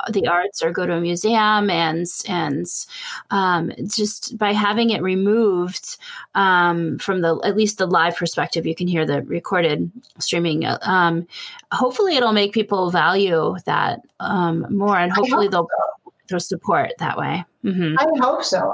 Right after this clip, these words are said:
Speaker 2: I hope they don't forget. <laughs>
Speaker 1: Mm. Mm-hmm.
Speaker 2: 'Cause it,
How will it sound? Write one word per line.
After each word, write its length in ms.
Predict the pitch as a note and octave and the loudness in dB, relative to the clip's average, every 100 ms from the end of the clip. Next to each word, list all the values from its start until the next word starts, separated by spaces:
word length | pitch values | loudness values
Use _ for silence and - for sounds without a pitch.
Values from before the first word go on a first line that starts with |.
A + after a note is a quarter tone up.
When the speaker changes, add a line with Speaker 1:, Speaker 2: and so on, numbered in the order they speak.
| - | 0
Speaker 2:
I 100 | B3+ | 2
hope 300 | C4 D#4+ D#4+ | 2 0 -2
they 140 | D#4 | 0
don't 280 | C#4 C#4 C4+ | 0 0 -4
forget. 600 | - A3+ G3 G#3 A#3 - - - - - - - | -2 -2 0 2 2 -2 -6 -14 -14 -14 -6 -4
<laughs> 0 | - - - | -4 -4 0
Speaker 1:
Mm. 460 | F#3+ F#3+ F3+ E3 E3 - _ _ - | 2 2 2 0 -2 -8 _ _ -4
Mm-hmm. 340 | F#3 F3 E3 | 0 2 2
Speaker 2:
'Cause 120 | - E3 | 2 0
it, 180 | - | -2